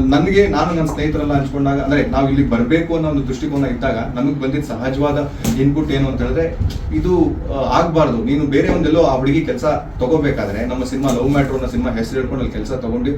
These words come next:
ನಮ್ಮ ಸಿನಿಮಾದಿಂದ ಒಬ್ಬ ನಿರ್ಮಾಣ ಸಂಸ್ಥೆಯಿಂದ ಅವ್ರಿಗೆ ಸಿಗ್ಬೇಕಾಗಿರೋ ಮಾರ್ಕೆಟಿಂಗ್ A to Z ತಗೊಂಡು ಯಾವಾಗ ಅವರು ನಿರ್ಮಾಣ ಸಂಸ್ಥೆಗೆ in return ಕೊಡ್ಬೇಕು, ಅವರ ಪ್ರೆಸೆನ್ಸ್ ಅಲ್ಲಿ ಅಥವಾ ಅವ್ರು ಯಾವುದೇ ತರದ ಪ್ರೆಸೆನ್ಸ್ ಅಲ್ಲಾಗಲಿ ಅದನ್ನ ಕೊಡ್ಬೇಕು, ಇಲ್ಲ ನಾನು ಅವಾಗ ಕೊಡಲ್ಲ" ಅಂತ ಹೇಳೋದು, ಆ, it doesn't,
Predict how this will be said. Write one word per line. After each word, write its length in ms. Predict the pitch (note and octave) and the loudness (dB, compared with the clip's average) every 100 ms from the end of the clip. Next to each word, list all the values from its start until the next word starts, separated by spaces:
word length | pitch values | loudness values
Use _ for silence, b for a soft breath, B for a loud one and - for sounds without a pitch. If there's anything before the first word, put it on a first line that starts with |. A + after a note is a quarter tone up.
| B B - | B B -2
ನಮ್ಮ 180 | A#2+ E3+ | 0 2
ಸಿನಿಮಾದಿಂದ 540 | E3+ F3 F3+ E3+ E3+ | 0 0 2 0 0
ಒಬ್ಬ 200 | F3+ C#3+ | 0 0
ನಿರ್ಮಾಣ 340 | B2 B2+ D3+ E3 | 0 2 2 0
ಸಂಸ್ಥೆಯಿಂದ 420 | D#3+ D#3 D#3+ E3 | -2 -4 -2 0
ಅವ್ರಿಗೆ 480 | D#3+ B2 A#2+ B2+ - | 0 0 0 2 0
ಸಿಗ್ಬೇಕಾಗಿರೋ 580 | - - D3+ D3+ D3+ | -2 -2 0 2 2
ಮಾರ್ಕೆಟಿಂಗ್ 520 | B2+ A2+ - C#3 C#3+ A#2 | 0 0 -2 -2 0 2
A 120 | C#3+ | 4
to 200 | E3+ A3+ | 6 6
Z 140 | G3 G3 | 6 4
ತಗೊಂಡು 640 | D3+ A#2 - - - B B B B - | 2 -2 -4 -6 -8 B B B B -2
ಯಾವಾಗ 360 | C3+ G#3 A3+ A3+ | 2 4 4 4
ಅವರು 280 | D#3 F3 G#3 | 4 4 4
ನಿರ್ಮಾಣ 300 | D#3 F#3 G3+ | 4 4 2
ಸಂಸ್ಥೆಗೆ 540 | G3 F3+ G3 F#3 D#3 | 0 -4 -2 -2 0
in 60 | F#3+ | 2
return 360 | E3+ F3+ A3 | 2 4 4
ಕೊಡ್ಬೇಕು, 520 | E3+ D3+ B2 A#2 G#2+ A#2 | 4 2 0 0 -2 2
ಅವರ 200 | C3+ D#3 | 2 4
ಪ್ರೆಸೆನ್ಸ್ 640 | C#3+ - C#3 C#3 D3+ C#3+ | 2 2 2 2 0 0
ಅಲ್ಲಿ 220 | C#3 C#3 | 0 0
ಅಥವಾ 260 | C3+ D3 D3 | 0 0 2
ಅವ್ರು 180 | C3 | 2
ಯಾವುದೇ 320 | B2+ C3 A#3+ G#3 | 2 2 2 2
ತರದ 240 | F#3+ - | 2 0
ಪ್ರೆಸೆನ್ಸ್ 300 | C#3+ C#3+ C#3 | 0 2 2
ಅಲ್ಲಾಗಲಿ 240 | B2+ B2+ | 0 0
ಅದನ್ನ 160 | B2+ A#2 | 0 0
ಕೊಡ್ಬೇಕು, 680 | B2 A#2 G#2 G#2 E3+ - D3+ | 0 -2 -2 -4 -6 -4 0
ಇಲ್ಲ 180 | D3+ | 2
ನಾನು 140 | D#3 C#3 | 2 2
ಅವಾಗ 140 | C3 | 0
ಕೊಡಲ್ಲ" 280 | C3 C3 D#3+ | 0 0 2
ಅಂತ 200 | D3 C#3+ | 0 -2
ಹೇಳೋದು, 300 | A2+ G2+ - | -2 -4 -6
ಆ, 540 | - - - - - | -8 -10 -12 -4 -2
it 140 | F3+ E3 | 0 2
doesn't, 480 | C#3+ D3 G3 F#3+ | 4 4 4 0